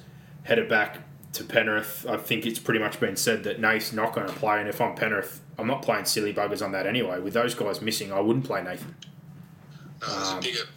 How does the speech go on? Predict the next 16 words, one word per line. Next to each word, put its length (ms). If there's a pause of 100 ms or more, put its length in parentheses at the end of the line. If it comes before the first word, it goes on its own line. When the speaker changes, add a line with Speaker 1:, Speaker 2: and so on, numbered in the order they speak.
(120)
Speaker 2:
bigger 220
picture 340
coming 300
up, 260
isn't 100
Speaker 1:
Hundred 140
percent. 340
Speaker 2:
there? 120
Speaker 1:
Y-, 60
your 120
whole 200
goal 340
here 280
is 260
finals, 580
so 400